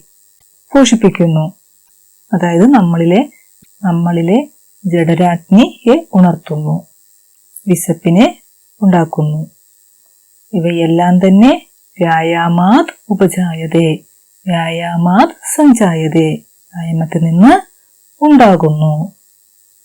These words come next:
ലഭിക്കുന്നു. വ്യായാമത്തിൽ നിന്ന് ലഭിക്കുന്ന ആറ് കാര്യങ്ങളാണ് ശരീരത്തിന് ലഘുത്വം, കർമ്മസാമർഥ്യം, സ്ഥൈര്യം, ക്ലേശസഹിഷ്ണുത,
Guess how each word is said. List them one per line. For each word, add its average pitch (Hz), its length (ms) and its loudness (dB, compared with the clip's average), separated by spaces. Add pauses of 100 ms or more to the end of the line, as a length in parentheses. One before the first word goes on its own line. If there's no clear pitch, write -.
(280)
ലഭിക്കുന്നു. 160 800 0 (1400)
വ്യായാമത്തിൽ 170 640 0
നിന്ന് 175 520 2 (320)
ലഭിക്കുന്ന 175 460 2
ആറ് 170 320 0
കാര്യങ്ങളാണ് 202 840 2 (640)
ശരീരത്തിന് 165 920 0 (260)
ലഘുത്വം, 180 800 0 (1600)
കർമ്മസാമർഥ്യം, 165 1120 0 (500)
സ്ഥൈര്യം, 170 960 0 (1400)
ക്ലേശസഹിഷ്ണുത, 185 1160 0